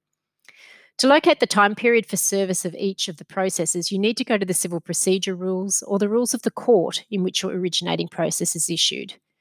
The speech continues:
In New South Wales, for example, the time period set out in Rule six point two of the Uniform Civil Procedure Rules and is not able to be extended by the court. If the process goes stale, new originating process has to be filed.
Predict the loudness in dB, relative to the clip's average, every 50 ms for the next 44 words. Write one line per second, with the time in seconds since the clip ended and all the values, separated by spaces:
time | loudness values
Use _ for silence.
0 | _ -20 -20 -20 -20 -6 _ 2 4 4 4 6 4 4 4 4 6 6 8 8
1 | 6 6 4 2 0 -2 0 2 2 2 2 2 0 -4 -6 -6 -8 -4 -2 -2
2 | -2 -2 -2 -2 -2 0 0 2 2 2 2 2 2 4 2 2 0 -4 -8 -8
3 | -8 -8 -6 -6 -6 -6 -8 -10 _ -8 -8 -6 -6 -6 -2 -2 -2 -2 -4 -6
4 | -10 -10 -10 -10 -10 -8 -8 -8 -6 -4 -4 -4 -4 -6 -8 -10 -10 -8 -6 -6
5 | -6 -6 -6 -8 -8 -12 -16 -10 -6 -4 -4 -4 -4 -8 _ _ -20 -20 -20 -20
6 | _ 0 2 4 4 4 4 4 4 4 4 4 2 0 -2 -6 -10 -10 -8 -8
7 | -6 -4 -4 -6 -4 -6 -8 -10 -10 -12 -12 -12 -12 -12 -14 -16 -16 -14 -14 -12
8 | -12 -12 -12 -14 _ _ _ _ _ _ _ _ _ _ _ _ _ _ _ -14
9 | -8 -2 0 2 2 2 2 4 4 4 6 6 4 4 4 2 0 4 4 4
10 | 6 6 6 8 8 6 4 2 -2 _ -20 -20 -20 -20 -20 _ _ -2 2 4
11 | 4 4 4 2 0 -2 -2 -4 -4 -4 -4 -6 -8 -8 -10 -10 -8 -6 -6 -6
12 | -6 -6 -8 -10 -12 -12 -14 -14 -14 -12 -10 -10 -8 -8 -8 -10 -12 -14